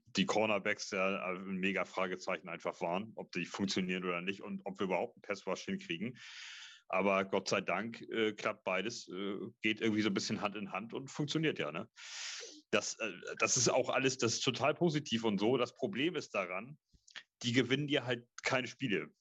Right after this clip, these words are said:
Die halten dir den Rücken frei, aber deine Offense muss schon mal auch zuschnappen. Das ist halt eben, es bleibt dabei. Das, äh, die, das, das ist alles in Ordnung und total super geil und das, äh, will ich auch überhaupt nicht irgendwie,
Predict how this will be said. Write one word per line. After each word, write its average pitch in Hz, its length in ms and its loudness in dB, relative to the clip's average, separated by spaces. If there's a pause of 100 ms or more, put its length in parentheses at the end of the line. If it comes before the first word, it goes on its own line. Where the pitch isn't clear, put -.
(280)
Die 107 140 0
halten 123 200 -2
dir 120 80 -2
den 117 140 -2
Rücken 127 260 -4
frei, 101 480 0
aber 110 260 0
deine 113 220 -4
Offense 123 380 -8
muss 131 140 -2
schon 123 180 -4
mal 117 420 2
auch 113 320 -2
zuschnappen. 82 580 -2 (140)
Das - 220 -2
ist - 200 -8
halt 101 200 -2
eben, 98 480 -4 (680)
es - 80 -8
bleibt 120 220 4
dabei. 78 400 4 (120)
Das, - 360 2
äh, 104 320 8
die, 95 340 2
das, 104 180 2
das 104 140 0
ist 131 180 2
alles 143 340 2
in 131 160 -2
Ordnung 143 340 0
und 113 100 -2
total 127 320 0
super 127 220 -2
geil 117 340 -2
und 107 140 -6
das, - 220 -6
äh, 107 200 -2
will 120 120 -2
ich 120 100 -2
auch 113 80 0
überhaupt 110 280 0
nicht 113 200 -6
irgendwie, 110 400 2